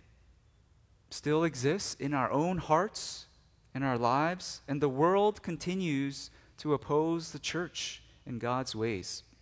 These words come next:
So what is God doing here and now? This war, according to Revelation, is ongoing, as you read in the rest of the book. And we, as a church, are called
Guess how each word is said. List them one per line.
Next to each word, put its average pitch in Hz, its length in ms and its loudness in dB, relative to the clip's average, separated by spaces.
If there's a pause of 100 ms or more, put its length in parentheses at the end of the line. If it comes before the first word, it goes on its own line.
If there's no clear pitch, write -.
(1120)
So - 140 -4
what 165 200 4
is 214 140 2
God 151 400 4
doing 139 320 0
here 127 540 0 (280)
and 117 180 -4
now? 101 460 -2 (1600)
This - 240 -4
war, 131 580 2
according 139 500 0
to 135 100 -4
Revelation, 117 960 -2 (420)
is - 140 -12
ongoing, 123 800 0 (640)
as 107 200 -8
you 107 180 -6
read 113 340 -2
in 104 100 -6
the 104 80 -4
rest 104 300 -4
of 98 100 -10
the 98 240 -8 (400)
book. - 280 -6 (1000)
And 113 240 -6
we, 190 560 -2 (100)
as 135 140 -6
a 127 60 -4
church, 147 480 -2
are 117 80 -8
called 113 640 -4